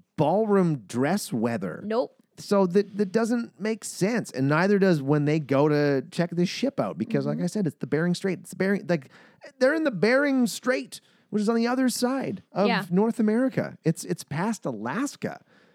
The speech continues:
Speaker 1: So at one point, like, Gabriel Byrne's like, "Oh, this ship drifted from here to here and blah, blah, blah with no crew." I'm like, "So, well, you're not, you're not telling us where it ended up."
Speaker 2: Yeah.
Speaker 1: Your whole st-, like, he just went on these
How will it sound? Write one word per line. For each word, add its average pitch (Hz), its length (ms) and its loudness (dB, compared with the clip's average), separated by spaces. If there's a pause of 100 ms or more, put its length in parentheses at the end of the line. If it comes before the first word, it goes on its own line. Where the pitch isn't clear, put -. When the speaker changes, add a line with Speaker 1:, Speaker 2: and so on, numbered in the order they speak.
(280)
Speaker 1:
So 208 420 0 (800)
at 170 140 -4
one 277 200 0
point, 180 380 -4
like, 127 180 -10 (160)
Gabriel 156 300 -2
Byrne's 127 260 -6
like, 113 180 -8
"Oh, 135 220 -4
this 104 160 -6
ship - 300 -6
drifted 123 340 -4
from 110 140 -8
here 117 260 -10
to 101 140 -6
here 110 340 -8
and 90 100 -10
blah, 117 140 -8
blah, 110 140 -10
blah 113 220 -6
with 104 180 -10
no 120 320 -2
crew." 131 340 2
I'm 98 80 -2
like, 101 140 -4
"So, 131 180 -4 (100)
well, 151 140 -6
you're 185 220 -4
not, 240 240 -4
you're 156 140 -6
not 233 220 -8
telling 208 240 -2
us 190 120 0
where 160 160 0
it 131 60 -2
ended 151 260 -2
up." - 420 -4
Speaker 2:
Yeah. 214 400 -6 (240)
Speaker 1:
Your 165 380 4
whole 190 240 2
st-, - 160 -8
like, 151 140 -4
he 233 200 2
just 381 180 0
went 392 120 -2
on 392 80 -2
these - 180 -2